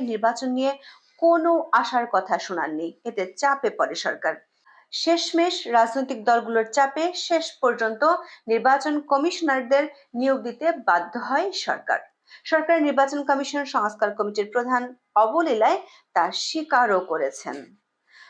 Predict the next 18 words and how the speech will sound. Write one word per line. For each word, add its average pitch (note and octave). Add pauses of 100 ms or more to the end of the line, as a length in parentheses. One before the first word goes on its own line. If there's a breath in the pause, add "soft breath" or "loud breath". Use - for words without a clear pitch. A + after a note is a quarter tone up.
(180 loud breath)
দায়িত্ব C#4
নিয়ে E4+
অন্তর্বর্তী F4 (100)
সরকার D#4 (160)
ঘোষণা A3+ (140)
দিয়েছিলেন D#4+ (340)
চুক্তিভিত্তিক D#4 (180)
সব A#3+ (100)
নিয়োগ B3 (120)
বাতিল E3
করবে। D#3 (400 soft breath)
ঘোষণা C4+ (140)
অনুযায়ী D4+ (260 loud breath)
সরকারের A#3
প্রথম A3+ (140)
তিন D4+
মাসে D4 (200)
একশো A#3